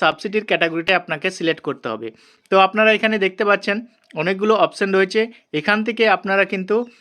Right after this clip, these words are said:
এই যে অপশন একটা দেখতে পাচ্ছেন সাবসিডি রিলেটেড পেহেল যে একটা দেখতে পাচ্ছেন অপশন, এখানে আপনারা একবার ক্লিক করবেন। এখানে ক্লিক করার সঙ্গে সঙ্গেই আপনারা কিন্তু অনেকগুলো অপশন আবারও দেখতে পাবেন। এখানে সাব ক্যাটাগরির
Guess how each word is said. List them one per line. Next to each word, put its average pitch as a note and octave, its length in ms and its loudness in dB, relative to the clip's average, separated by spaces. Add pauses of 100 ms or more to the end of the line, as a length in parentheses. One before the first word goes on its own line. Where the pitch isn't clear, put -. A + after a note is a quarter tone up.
(340)
এই F#3+ 140 6
যে G3 80 4 (480)
অপশন G#3+ 240 -2 (120)
একটা G#3 160 -2 (100)
দেখতে F#3+ 200 -2
পাচ্ছেন F#3+ 220 -2 (180)
সাবসিডি F#3 440 -2
রিলেটেড G3+ 440 0 (140)
পেহেল E3+ 360 0
যে G3+ 140 2
একটা F#3+ 160 -6 (100)
দেখতে D#3 240 -8
পাচ্ছেন D#3+ 300 -6
অপশন, G3+ 260 -4 (540)
এখানে G3 220 0 (100)
আপনারা E3+ 340 -2
একবার D#3 220 -2 (160)
ক্লিক C#3 220 -4 (100)
করবেন। A#2 240 -6 (380)
এখানে G#3+ 260 0 (120)
ক্লিক G3+ 280 -4
করার G#3+ 220 0
সঙ্গে G3+ 280 -4
সঙ্গেই G3+ 260 -2 (1080)
আপনারা A3 280 2 (100)
কিন্তু G#3 240 0 (680)
অনেকগুলো G3+ 320 0 (100)
অপশন G#3+ 240 -2 (220)
আবারও F3+ 320 4
দেখতে D#3 260 -4
পাবেন। D#3+ 280 0
এখানে E3 220 -2 (500)
সাব F#3 160 2 (100)
ক্যাটাগরির F#3 480 2